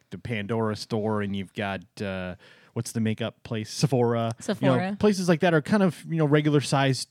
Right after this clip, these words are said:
Speaker 1: stores, but this M and M store is an experience. Like, this place was huge.
Speaker 2: Yes.
Speaker 1: Front to back, it, like she said, it was ten thousand square feet in the description. And there was so many fun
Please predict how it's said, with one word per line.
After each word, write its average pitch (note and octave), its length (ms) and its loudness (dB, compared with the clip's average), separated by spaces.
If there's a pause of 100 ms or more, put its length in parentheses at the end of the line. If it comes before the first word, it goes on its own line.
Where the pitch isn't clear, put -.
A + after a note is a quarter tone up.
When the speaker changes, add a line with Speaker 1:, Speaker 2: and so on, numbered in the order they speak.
Speaker 1:
stores, C3+ 540 4
but A#2 120 -4
this G3+ 180 4
M D#3 160 2
and D#3 80 2
M F#3+ 140 2
store G#3 320 6
is A#2 160 -2
an G2 100 -6
experience. - 720 -6
Like, A#2+ 120 -4
this F3 140 4
place F3 260 4
was A#2 100 0
huge. D#3 840 2
Speaker 2:
Yes. - 440 0 (180)
Speaker 1:
Front F#3+ 200 4
to D#3+ 60 -2
back, D#3+ 340 0
it, C#3 160 -8
like C#3 200 -4
she E3 180 2
said, E3 160 2
it B2 40 4
was A2+ 100 0
ten D3 240 0
thousand C#3 340 2
square C3+ 320 0
feet C3+ 320 -4
in G#2+ 140 -4
the G#2+ 60 -4
description. F#2+ 600 -6 (460)
And A#2+ 440 -2
there C#3+ 160 4
was B2+ 120 4
so F3+ 420 2
many E3 560 4 (360)
fun F3+ 760 0